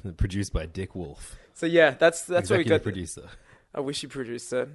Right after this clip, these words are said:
Speaker 1: Oh man, I don't know if it's distra-, too distracting with Entourage. I know it's pretty good, isn't it?
Speaker 2: What, watching
Speaker 1: Having
Speaker 2: Entourage?
Speaker 1: Entourage on.
Speaker 2: Yeah, well, I, I, I'm just remembering all these key, key characters. Hey, if The Rock was in Sydney tonight,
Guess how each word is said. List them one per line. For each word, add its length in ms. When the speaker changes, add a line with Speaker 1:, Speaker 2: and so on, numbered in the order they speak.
Speaker 1:
Oh 160
man, 420
I 100
don't 100
know 60
if 120
it's 100
distra-, 320
too 140
distracting 480
with 80
Entourage. 400
I 40
know 80
it's 100
pretty 200
good, 200
isn't 180
it? 240
Speaker 2:
What, 200
watching 260
Speaker 1:
Having 200
Speaker 2:
Entourage? 500
Speaker 1:
Entourage 180
on. 60
Speaker 2:
Yeah, 200
well, 140
I, 100
I, 320
I'm 140
just 140
remembering 480
all 80
these 160
key, 320
key 200
characters. 520
Hey, 120
if 120
The 80
Rock 240
was 100
in 100
Sydney 500
tonight, 420